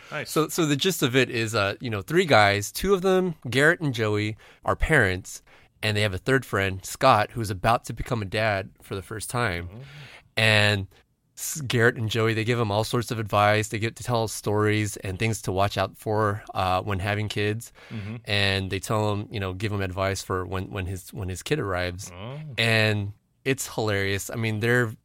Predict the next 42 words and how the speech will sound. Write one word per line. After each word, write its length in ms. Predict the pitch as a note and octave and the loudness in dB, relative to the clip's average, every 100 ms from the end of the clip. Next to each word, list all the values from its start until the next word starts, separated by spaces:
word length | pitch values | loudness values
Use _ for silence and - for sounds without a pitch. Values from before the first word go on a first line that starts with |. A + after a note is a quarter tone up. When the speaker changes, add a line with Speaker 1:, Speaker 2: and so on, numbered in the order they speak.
| _ _ | _ _
Speaker 2:
uh, 360 | G#2 G#2 G2 A2 | -4 0 0 0
I, 20 | - | 0
I, 240 | C#3 - | 0 4
I 20 | F3+ | 6
don't, 180 | G#3 - _ - | 6 2 _ -4
I 40 | |
still 300 | B2 - B2 | -2 0 0
don't 180 | B2 A2 | 2 2
know 220 | G2+ G#2 G#2+ | 2 2 0
who's 300 | A2+ A2 - | -2 -4 -2
who. 540 | G2 G2 A2 B2 A3 - | -2 0 -2 -6 -14 -16
I, 80 | - | -16
they're, 240 | C#3+ C#3 C3 | -2 2 2
they're 200 | B2+ C#3+ | 6 10
all, 240 | C3+ B2+ | 10 8
they 180 | B2 A#2+ | 4 0
have 140 | A#2+ | 0
three 280 | A2+ A#2 G#2 - - | 0 -2 -2 -8 -14
distinct 340 | - A2 F#2 | -6 -4 -4
voices, 380 | G2 F#2+ - F#2 | -4 -4 -4 -6
but 220 | G2 G2 | -2 -2
Speaker 1:
Mm-hmm. 120 | G2 G2 - - | -4 -12 -16 -6
Speaker 2:
one 160 | A2 C3 | 0 0
of 100 | B2+ | 0
the 60 | A#2 | 0
guys 280 | A2 G#2+ F#2+ | 2 0 0
is, 120 | F#2 | -6
like, 180 | F2 E2+ | -8 -8
super, 640 | - - A#2 G#2 G#2+ G2+ | -8 -4 -4 -2 -4 -4
super 440 | - G#2+ F#2+ G2 | -6 -6 -4 -4
hilarious. 560 | F#2 G2 F#2 F2+ F#2 A2+ | -4 -4 -4 -4 -2 -2
And 220 | - G2 | -2 -2
they 80 | G#2 | 4
Speaker 1:
<laughs> 60 | A#2 | 6
Speaker 2:
all, 240 | A#2 C3 - - | 6 4 -2 -10
the 80 | A#2+ | -6
two, 360 | - C#3+ C3+ C#3 | 0 2 2 0
the 120 | C3 | -4
two 180 | - B2+ | -2 0
dads 520 | G#2+ G#2 G#2 A2+ - - | 4 6 4 2 -6 -4
have, 480 | - G2 F#2+ F#2+ - - - - - - | 4 4 4 2 -6 -20 -20 -20 -20 -6
um, 480 | F2+ F2+ E2+ E2 F2 | 0 2 2 0 -6